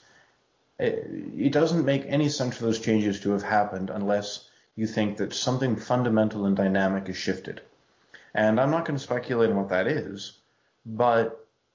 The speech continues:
I think that there's a real, real risk that Legacy, in chasing after new markets,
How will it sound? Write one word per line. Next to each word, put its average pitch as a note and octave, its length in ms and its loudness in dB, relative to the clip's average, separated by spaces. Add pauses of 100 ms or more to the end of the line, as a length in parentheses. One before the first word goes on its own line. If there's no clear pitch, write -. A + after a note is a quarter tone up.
(100)
I A#2+ 100 -4
think D3 280 -4
that - 160 -2
there's A2+ 560 2 (1080)
a A#2 100 -8
real, C3+ 540 2
real B2+ 320 2
risk - 540 -2 (380)
that A2 280 2
Legacy, C#3+ 760 0 (300)
in A#2+ 240 -2
chasing C3 640 2
after A2+ 380 0
new A2+ 240 4
markets, F#2+ 880 0